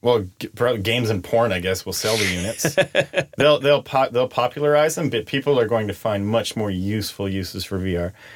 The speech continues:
Speaker 1: I'm
Speaker 2: Yeah.
Speaker 1: thinking about, like, three D scans, and sound could potentially be incorporated on all of these.
Speaker 2: Mm-hmm.
Speaker 1: Um, there's tons of commercial uses.
Speaker 2: Yeah.
Speaker 1: Like, imagine that, like, the implications for real estate are huge.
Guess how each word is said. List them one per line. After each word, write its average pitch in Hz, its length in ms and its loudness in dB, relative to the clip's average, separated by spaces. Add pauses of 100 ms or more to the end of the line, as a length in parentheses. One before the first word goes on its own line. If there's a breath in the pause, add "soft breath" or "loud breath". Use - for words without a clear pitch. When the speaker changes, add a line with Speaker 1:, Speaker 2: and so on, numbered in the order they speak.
(160 loud breath)
Speaker 1:
I'm 117 80 2
Speaker 2:
Yeah. - 80 6
Speaker 1:
thinking 151 260 2
about, 117 360 2 (500)
like, 120 360 0 (280)
three 135 240 0
D 131 100 2
scans, 117 680 -2 (480 soft breath)
and 123 400 2
sound 160 480 -2
could 165 220 -2
potentially 147 420 0
be 135 160 2
incorporated 110 640 0
on 92 80 0
all 92 220 -4
of 87 100 -8
these. - 320 -12
Speaker 2:
Mm-hmm. 113 500 -2
Speaker 1:
Um, 98 380 0
there's 107 180 -4
tons 175 300 2
of 143 60 -2
commercial 117 380 2
uses. 98 460 -6 (180 soft breath)
Speaker 2:
Yeah. 95 240 2
Speaker 1:
Like, 117 240 2
imagine 143 360 2
that, - 100 -2
like, 123 220 0
the 120 140 -2
implications 123 500 0
for 101 80 -4
real 98 240 -2
estate 85 260 -6
are 78 60 -8
huge. 76 420 -8